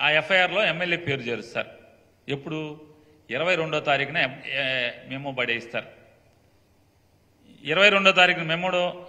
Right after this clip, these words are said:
అసలు ఈ, ఆ రోజు జరిగిందేంటి? కారంపూడిలో పద్నాలుగు సాయంత్రం గొడవలైనవి. దేనికి కొనసాగింపుగా?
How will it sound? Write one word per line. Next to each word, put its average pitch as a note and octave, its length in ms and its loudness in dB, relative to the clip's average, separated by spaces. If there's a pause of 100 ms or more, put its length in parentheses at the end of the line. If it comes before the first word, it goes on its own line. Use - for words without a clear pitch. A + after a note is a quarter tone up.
అసలు C3+ 200 -8
ఈ, D#3 120 -6
ఆ D#3 180 2
రోజు G3 200 0
జరిగిందేంటి? D#3 880 0 (640)
కారంపూడిలో G3 680 4
పద్నాలుగు F3+ 540 -2
సాయంత్రం D#3 540 -6
గొడవలైనవి. A2+ 440 -8 (1500)
దేనికి G#3 300 4
కొనసాగింపుగా? E3 1040 0